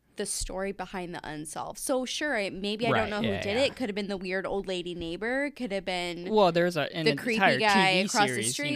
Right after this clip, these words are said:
Speaker 1: street.
Speaker 2: Unsolved Mysteries, where,
Speaker 1: Yeah.
Speaker 2: uh, a lot of people, and maybe it's the intrigue of, "Oh, I wonder, uh, is there a way that I could help solve it?" Or, like,
Speaker 1: Yeah.
Speaker 2: are you, do you pick up on something that maybe the people that have listened to it before you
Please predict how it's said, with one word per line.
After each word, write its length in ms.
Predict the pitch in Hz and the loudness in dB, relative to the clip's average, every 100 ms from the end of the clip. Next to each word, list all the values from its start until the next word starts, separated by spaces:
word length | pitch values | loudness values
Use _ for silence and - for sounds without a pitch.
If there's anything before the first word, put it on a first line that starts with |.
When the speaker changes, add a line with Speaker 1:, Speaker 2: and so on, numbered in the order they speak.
| 294 | -2
Speaker 1:
street. 20 | 196 | -2
Speaker 2:
Unsolved 380 | 143 - 131 127 | -4 -4 -6 -6
Mysteries, 540 | 127 - 113 104 - | -8 -8 -8 -10 -8
where, 160 | 123 349 | -4 2
Speaker 1:
Yeah. 200 | 330 - - - - _ _ | 2 0 -8 -20 -20 _ _
Speaker 2:
uh, 360 | 113 120 113 101 | -6 -4 -4 -4
a 40 | |
lot 180 | 127 139 | -4 -4
of 80 | 135 | -4
people, 260 | 135 139 135 | -6 -4 -2
and 140 | 165 | 0
maybe 240 | 175 190 | 0 2
it's 140 | 180 - | 0 0
the 180 | 156 147 | -2 0
intrigue 400 | 156 151 147 131 | -2 -2 -4 -4
of, 180 | 120 | -6
"Oh, 220 | 120 131 120 | -6 -6 -6
I 80 | |
wonder, 560 | 117 131 131 123 117 113 _ _ _ _ - | -8 -8 -6 -6 -8 -12 _ _ _ _ -16
uh, 220 | - 117 113 | -12 -10 -10
is 100 | 120 | -8
there 160 | 123 | -8
a 60 | 110 | -6
way 220 | 110 110 | -6 -8
that 120 | 104 | -8
I 140 | 98 104 | -10 -12
could 260 | 110 - - _ _ - | -12 -16 -20 _ _ -12
help 300 | 117 104 - | -12 -8 -6
solve 400 | - - 117 180 | -6 -8 -10 -10
it?" 220 | - - - | -12 -12 -4
Or, 400 | 143 135 123 123 | -2 0 -2 -2
like, 400 | 117 113 - - | -4 -4 -12 -18
Speaker 1:
Yeah. 280 | 202 170 - 190 | -12 -10 -10 -6
Speaker 2:
are 140 | 139 | -4
you, 420 | 143 151 160 156 131 | -2 0 0 -2 -6
do 100 | 165 | -6
you 140 | 160 | -6
pick 260 | 160 175 - | -4 -8 -6
up 160 | 165 165 | -6 -4
on 140 | 160 | -6
something 400 | - 160 156 160 | -4 -4 -4 -4
that 120 | 147 127 | -4 -4
maybe 320 | 135 139 135 | -4 -4 -6
the 100 | 123 | -6
people 580 | 139 139 123 127 117 - | -10 -8 -6 -8 -8 -8
that 120 | 131 | -6
have 200 | 120 113 - | -6 -8 -12
listened 380 | 127 127 139 123 | -8 -6 -6 -8
to 60 | 113 | -10
it 60 | |
before 280 | 107 - 123 | -12 -10 -8
you 240 | 113 104 | -8 -12